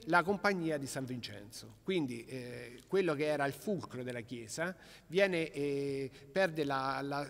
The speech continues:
la sua, i suoi riferimenti e la chiesa sta per essere abbandonata. E in quegli anni invece succede un miracolo particolare,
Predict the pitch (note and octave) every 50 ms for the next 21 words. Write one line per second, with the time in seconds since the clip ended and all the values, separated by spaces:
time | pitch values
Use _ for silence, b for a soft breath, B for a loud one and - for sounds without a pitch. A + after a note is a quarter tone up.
0 | C#3+ D3 C#3 C#3 C#3 C3+ C3 - - E3+ D#3 D3 C#3 C3+ C#3 C3+ C3 - C#3+ C3+
1 | - - E3 C#3+ C#3+ B2+ C#3+ C3 B2+ A#2 A2+ A2+ A2 A2 - - D#3 F#3 G3+ A3
2 | F3+ D#3+ G3 G#3+ G3+ - D3 B2+ A#2 - - - F#3 E3+ D3+ D3+ D#3 E3 D#3 -
3 | - C#3+ C3 A#2+ B2+ C3+ C#3 D3 D#3+ E3 D#3+ C3 A2+ A2+ G#2+ A#2+ A#2 G#2+ B B
4 | B B B B B B B B - - - - - D#3+ F3 F3+ F3+ E3 A#3+ A#3
5 | G#3+ F#3 F3+ F#3+ G3 F3 C#3+ C#3 D#3 E3+ D#3 - B2+ - C#3+ C#3 - - D3 D3
6 | C#3+ C#3+ C3+ C3+ C#3 C3 C3 B2+ A#2+ C3 B2 A#2+ B2 A#2 - - B2 A#2+ A#2 G#2+
7 | G#2 G2+ G2+ G#2+ A2 A2 -